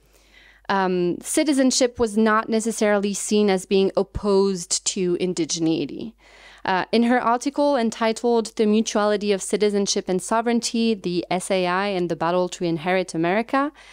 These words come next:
uh, Tianina Lomawaima writes that S A I members were fighting for what she calls an inheritance, uh, that is to say, a respected place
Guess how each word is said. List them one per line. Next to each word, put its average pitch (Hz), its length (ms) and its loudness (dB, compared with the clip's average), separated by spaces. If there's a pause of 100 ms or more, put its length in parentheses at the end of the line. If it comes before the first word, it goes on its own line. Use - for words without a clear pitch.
(320)
uh, 185 180 -2
Tianina 240 600 2
Lomawaima 220 720 0
writes 196 360 -2
that 196 580 -2
S 196 260 -2
A 220 140 2
I 196 160 0
members 196 680 2
were 190 160 2
fighting 220 440 0
for 214 140 -6
what 185 220 -2
she 226 120 -4
calls 190 540 0
an 202 120 2
inheritance, 190 920 -4 (480)
uh, 185 240 0
that 208 180 0
is 220 120 2
to 247 120 -2
say, 220 320 2
a 196 60 2
respected 208 720 -4
place 190 540 0